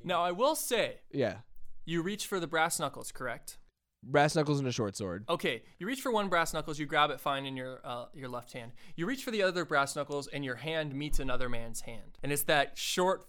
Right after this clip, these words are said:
Speaker 1: fat, bald-headed guy who was in the corner mumbling to himself.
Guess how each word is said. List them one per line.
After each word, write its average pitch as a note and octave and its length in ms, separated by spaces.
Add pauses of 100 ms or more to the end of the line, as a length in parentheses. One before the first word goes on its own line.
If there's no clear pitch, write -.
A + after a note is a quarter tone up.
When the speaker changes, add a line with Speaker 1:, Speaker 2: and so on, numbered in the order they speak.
Speaker 1:
fat, D3 460
bald-headed C#3+ 580
guy A#2 380 (180)
who D3 120
was C#3 120
in C#3+ 120
the C3 40
corner C3+ 320
mumbling A#2+ 400
to - 100
himself. G#2+ 460